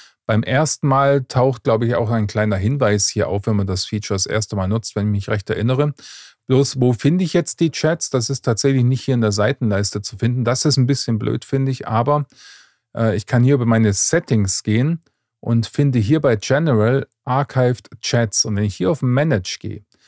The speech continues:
da sehe ich dann alle meine archivierten Chats und kann die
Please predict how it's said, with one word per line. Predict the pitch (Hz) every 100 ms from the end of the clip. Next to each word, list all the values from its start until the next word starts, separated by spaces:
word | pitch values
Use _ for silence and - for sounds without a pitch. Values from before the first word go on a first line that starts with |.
| _ _ -
da | 117 147 156
sehe | 135 147
ich | 143
dann | 139 135
alle | 120 139
meine | 127 117 117 117
archivierten | - 110 - 107 107 101 98
Chats | 90 - 190 - -
und | 135 123 123 -
kann | - 123 147
die | 139 131 131